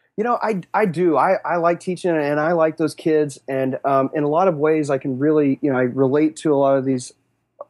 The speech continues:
uh, you know, a lot of these kids. And, um, you know, I, I think kind of my experience, like, you know, we were talking about earlier to where, you know, like I was saying, like, I,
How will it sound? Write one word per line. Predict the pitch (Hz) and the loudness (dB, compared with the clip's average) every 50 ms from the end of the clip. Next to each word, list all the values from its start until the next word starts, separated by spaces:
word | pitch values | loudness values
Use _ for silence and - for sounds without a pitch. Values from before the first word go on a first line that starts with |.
| _ _ _ _ _ | _ _ _ _ _
uh, | - - - _ - - - - | -10 -10 -4 _ -4 -4 -4 -2
you | - 147 143 | 0 0 2
know, | 139 135 131 | 2 2 2
a | 135 | 2
lot | 135 139 139 139 | 2 2 2 2
of | 135 | 0
these | 131 135 135 | 0 -4 -6
kids. | - - 147 139 139 135 131 - - _ - | -4 -2 0 0 0 0 -4 -6 -12 _ -4
And, | 131 127 127 123 117 117 - - | -2 0 0 -2 -4 -6 -4 0
um, | 127 127 123 123 127 123 123 _ _ _ _ _ _ _ _ _ _ _ _ _ _ _ _ _ _ _ _ _ _ _ - - - | 0 0 2 0 -2 -6 -10 _ _ _ _ _ _ _ _ _ _ _ _ _ _ _ _ _ _ _ _ _ _ _ -20 -14 -8
you | - 202 220 | -2 0 2
know, | 220 220 - | 2 2 2
I, | - 180 - - | 2 0 0 0
I | 175 | 0
think | - 285 285 277 - | 0 0 -2 -2 -2
kind | - 233 220 | -2 0 0
of | 190 170 | 0 2
my | 165 160 170 | 2 0 0
experience, | 170 156 - - - 160 160 160 160 160 156 151 - | 0 -2 -4 -4 -2 0 2 4 4 2 2 2 2
like, | 143 131 131 156 | 0 0 2 2
you | 147 | 2
know, | 143 139 | 4 4
we | 135 139 | 4 2
were | 135 | 2
talking | 131 - 156 147 151 | 2 2 0 0 2
about | 143 139 135 | 2 2 0
earlier | 135 - 147 147 143 143 143 143 | 2 0 0 2 2 2 2 0
to | 139 135 | 0 0
where, | 135 135 131 127 123 - _ _ _ _ _ _ _ _ _ _ _ _ _ _ _ _ _ | 0 0 0 -2 -4 -8 _ _ _ _ _ _ _ _ _ _ _ _ _ _ _ _ _
you | - 175 156 | -2 0 2
know, | 147 143 139 | 2 2 2
like | 139 143 131 | 2 0 2
I | 156 | 0
was | 143 139 - | -2 -2 0
saying, | - 156 147 147 | 0 0 2 2
like, | 143 139 135 - | 2 0 0 0
I, | - 147 160 | 0 0 0